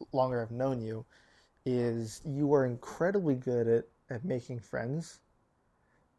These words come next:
and talking to people, uh, just, like,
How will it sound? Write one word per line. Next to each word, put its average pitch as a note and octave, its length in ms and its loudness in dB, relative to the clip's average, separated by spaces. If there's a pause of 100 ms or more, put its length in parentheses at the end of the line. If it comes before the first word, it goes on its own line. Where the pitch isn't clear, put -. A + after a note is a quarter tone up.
and A#2 320 -2
talking B2 300 0
to A#2+ 60 -2
people, A#2 460 0 (320)
uh, A2+ 400 -6
just, C#3 160 -12
like, A#2+ 280 -6